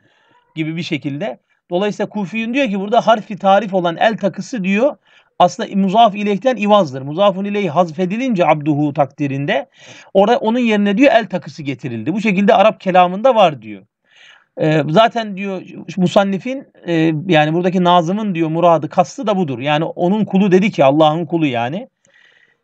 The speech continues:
şeklinde. E, Basriyun diyor ki buraya gerek yok diyor. Zaten diyor el abd kelimesi mahud olana diyor işaret ediyor. Yani biliyorsunuz el takısının çeşitleri vardı. Ahdiye, cinsiye. Buradaki de diyor ahdiyedir. Yani mahud, malum, bilinen birine diyor işaret ettiği için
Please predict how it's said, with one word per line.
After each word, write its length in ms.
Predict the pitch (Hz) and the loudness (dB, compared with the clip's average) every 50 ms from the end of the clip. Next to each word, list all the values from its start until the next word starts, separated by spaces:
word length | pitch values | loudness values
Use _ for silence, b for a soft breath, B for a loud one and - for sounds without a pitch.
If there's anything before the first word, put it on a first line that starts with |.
| b - | b -4
şeklinde. 680 | - 175 156 - - 139 139 143 143 196 240 247 233 _ _ _ _ _ _ _ _ _ - - | -2 -2 -2 -2 -4 -8 -6 -4 -4 -4 -4 -6 -8 _ _ _ _ _ _ _ _ _ -10 -6
E, 180 | 151 143 147 | -4 0 2
Basriyun 500 | 190 208 202 - 233 233 262 277 254 247 | 2 2 2 -2 -6 -8 -8 -6 -6 -4
diyor 180 | 269 285 254 - | -4 -4 -4 -4
ki 240 | - 262 262 233 226 | -4 -6 -6 -4 -2
buraya 240 | 269 226 226 233 | 0 2 2 2
gerek 340 | 240 214 240 240 233 - - | 2 4 4 2 2 2 0
yok 200 | 254 214 - - | -2 -2 -2 -2
diyor. 240 | 170 170 160 175 180 | 2 2 4 4 4
Zaten 400 | 170 202 202 196 - 208 208 202 | 4 4 4 2 0 -4 -4 -4
diyor 140 | 208 196 170 | -2 -2 -2
el 100 | 180 185 - - | -2 -2 0 0
abd 220 | 214 202 175 151 | 0 0 0 -4
kelimesi 500 | 139 - 196 180 170 165 170 165 - 226 | -8 -6 -6 -4 -4 -4 -6 -8 -8 -4
mahud 420 | 196 190 185 185 180 214 262 196 202 | 0 2 2 2 2 2 0 -2 0
olana 380 | 185 165 165 160 156 151 139 | 0 2 2 2 2 0 -2
diyor 120 | 135 143 139 | -2 -2 -2
işaret 420 | 131 - - 143 135 127 120 127 | -2 0 2 2 2 2 0 -4
ediyor. 400 | 135 117 117 120 127 156 196 - _ b b b b b b b b | -6 -6 -4 -4 -4 -4 -4 -6 _ b b b b b b b b
Yani 220 | 165 160 165 170 180 | 2 2 2 0 -2
biliyorsunuz 420 | 180 208 196 143 - 156 156 - - 170 - - - | -4 -4 -6 -6 -6 -8 -10 -10 -12 -14 -12 -2 2
el 120 | 180 185 180 | 2 2 2
takısının 420 | - 185 147 - 151 180 214 220 | 2 -2 -2 -2 -4 -6 -6 -4
çeşitleri 500 | - 208 185 156 156 185 185 185 180 175 | -2 -2 -2 -2 -2 0 2 2 4 4
vardı. 240 | 156 139 127 123 147 | 4 2 2 2 0
Ahdiye, 440 | 151 131 117 131 156 160 147 143 127 | -2 -2 -2 -4 -4 -2 -2 -2 -2
cinsiye. 440 | 147 160 139 - - 160 208 240 | -2 -4 -4 -4 -4 -2 -2 -2
Buradaki 300 | 226 214 220 214 226 202 | 0 0 0 0 2 0
de 100 | 220 208 | 0 2
diyor 120 | 214 - - | 4 4 4
ahdiyedir. 720 | 208 175 - - 180 214 226 240 214 170 202 208 - _ b b b b b b b b | 2 2 0 -4 -6 -6 -4 -4 -4 -4 -6 -8 -10 _ b b b b b b b b
Yani 200 | 175 180 175 175 | 2 2 4 2
mahud, 540 | 180 190 196 196 180 170 240 226 175 - 147 | 2 2 2 2 2 0 -2 -6 -6 -6 -4
malum, 580 | 143 160 175 185 190 208 240 240 208 170 147 | -2 2 4 4 4 4 2 0 0 -2 -2
bilinen 460 | 151 180 180 214 226 269 277 254 220 | -2 -4 -4 -2 -2 0 0 0 2
birine 320 | 196 196 170 165 165 160 147 | 2 2 2 4 2 2 4
diyor 160 | 156 156 160 | 4 2 2
işaret 440 | - 170 - - 180 180 180 175 190 | 2 0 2 4 4 4 2 0 -4
ettiği 320 | 185 180 - 302 302 294 | -6 -4 -2 0 0 0
için 280 | 196 - 214 214 269 | 0 -2 -8 -10 -12